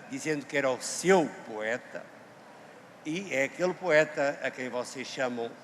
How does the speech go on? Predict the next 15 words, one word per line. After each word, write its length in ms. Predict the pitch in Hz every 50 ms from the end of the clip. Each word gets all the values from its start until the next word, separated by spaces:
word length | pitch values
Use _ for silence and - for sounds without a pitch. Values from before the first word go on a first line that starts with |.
| - -
Fernando 720 | - 175 185 170 160 147 151 160 160 151 139 131 120 107 104 - - - -
Pessoa, 720 | 160 156 139 - - - 135 131 131 127 123 123 123 - - - - - - - - - - - - - - - - -
e 100 | - 135
nós, 480 | 135 127 127 131 139 147 135 - - - - - - - - - - -
que 60 | 127
temos 320 | - - 147 147 139 -
uma 180 | 131 131 127 127
fome 360 | - - 151 139 127 120 127
ancestral, 1000 | 156 156 - - 151 127 - - - 156 135 131 135 135 135 - - - - -
comemos 420 | - 135 123 139 139 143 143 139 131
as 140 | 147 135 -
duas 260 | - 160 175 175 160
vogais 680 | 139 139 165 147 131 131 120 117 120 131 135 - - - - - - - -
e 20 | -
dizemos 520 | - 135 127 139 151 143 139 139 135 -